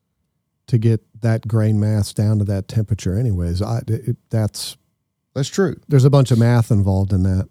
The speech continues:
Speaker 1: and that, uh, but, and it probably doesn't get cold enough here long enough to get to that unless we're three to four weeks of cold twenty degree temperatures to really move that mass to a temperature that low.
Speaker 2: Well, it's, I mean, it's forty degrees Fahrenheit.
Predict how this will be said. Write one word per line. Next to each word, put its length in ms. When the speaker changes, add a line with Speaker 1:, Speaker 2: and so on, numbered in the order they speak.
Speaker 1:
and 160
that, 300
uh, 220
but, 200
and 120
it 180
probably 300
doesn't 280
get 180
cold 260
enough 280
here 120
long 420
enough 380
to 120
get 200
to 80
that 320
unless 400
we're 140
three 400
to 80
four 360
weeks 400
of 280
cold 380
twenty 260
degree 260
temperatures 580
to 80
really 240
move 400
that 240
mass 600
to 120
a 60
temperature 480
that 240
low. 320
Speaker 2:
Well, 320
it's, 100
I 60
mean, 260
it's 400
forty 400
degrees 380
Fahrenheit. 580